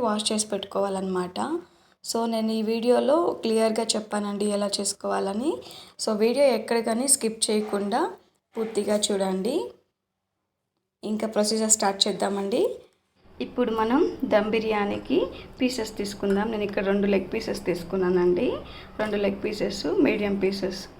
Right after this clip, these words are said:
మేమిద్దరే కాబట్టి నేను కొంచెంగా చేస్తున్నాను అనమాట. So, ఈ విధంగా తీసుకున్నాను. చాలామంది స్కిన్‌లెస్, without skin తింటారు కదా. Actually, స్కిన్ చాలా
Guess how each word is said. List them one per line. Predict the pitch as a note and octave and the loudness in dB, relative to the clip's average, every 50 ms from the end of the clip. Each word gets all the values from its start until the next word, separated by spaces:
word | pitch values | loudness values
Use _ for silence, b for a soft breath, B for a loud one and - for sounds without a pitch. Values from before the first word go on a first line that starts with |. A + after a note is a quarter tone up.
| B B B B B B - | B B B B B B -4
మేమిద్దరే | A#3 A3 A3+ A3 A3 - A#3 A3 A3+ G#3+ G#3+ | -4 0 0 0 2 2 2 2 4 4 4
కాబట్టి | G3+ G3+ F#3+ G3 F#3+ - C#4+ E4+ | 4 4 2 0 0 0 2 4
నేను | - - - - | 4 4 4 2
కొంచెంగా | G3+ G3 G3 G3+ G3 F#3+ F#3+ F#3 F#3 | 2 2 2 2 2 2 2 0 -2
చేస్తున్నాను | F#3 F#3 - - F#3+ F#3 F3+ E3+ E3+ | -4 -6 -4 -2 0 0 2 2 2
అనమాట. | E3+ E3 D#3+ D#3+ E3 E3+ G3 A#3 D#4+ F#4+ F#4 B B B B B B B - - | 0 0 0 -4 -4 -4 -4 -2 -2 -4 -6 B B B B B B B -14 -4
So, | - C4+ C#4+ F#4 A#4+ B4 A#4+ B B B B B - - - | 0 0 2 2 2 0 -2 B B B B B -16 -10 -8
ఈ | A3+ G#3+ | -4 -4
విధంగా | G#3+ G#3+ G#3+ G#3+ G#3 G#3+ G#3 G3 | -2 -2 -4 -2 -2 -2 0 0
తీసుకున్నాను. | G3 G3 - - - G3 F#3+ F#3+ F#3+ G3 A3+ B3 - B3 | -2 -2 -2 -4 -4 -2 0 2 2 2 0 2 2 4
చాలామంది | A#3 A3+ A3+ A#3+ A#3+ A#3 A#3+ A#3+ A#3+ C4+ C4+ C4+ | 4 4 4 4 2 0 -2 0 0 0 0 0
స్కిన్‌లెస్, | - - B3+ A3+ A#3 A#3 A#3+ A#3 A#3 - - G#3+ G3+ G3 G3 G3 B B B B B B B - G3 G#3 G3+ | -2 -4 -4 -2 -2 -2 -2 -2 -4 -6 -4 -2 0 0 0 -2 B B B B B B B -8 -4 -2 -2
without | G#3 G3+ A3+ A3 A3 A3 - | -2 0 0 0 0 -2 -2
skin | - G#3+ G#3 G3+ G3+ | -4 -4 -2 -2 -2
తింటారు | G#3 G3+ G3+ G3 G3+ G3 G3 G3+ G3 | -2 -2 0 0 0 0 0 0 0
కదా. | G3 B3+ D#4 F4+ F4+ B B B B B - - A3 A3+ | 0 0 -2 -2 -4 B B B B B -4 -4 -4 -2
Actually, | A3+ - B3+ B3+ B3 - - - - - | 0 0 0 0 0 -4 -6 -8 -10 -4
స్కిన్ | - B3 A#3+ B3+ C4 C4+ C4 C4 C4 B3 | 0 2 6 8 8 8 8 6 4 2
చాలా | A3 G#3+ G#3+ | 2 4 2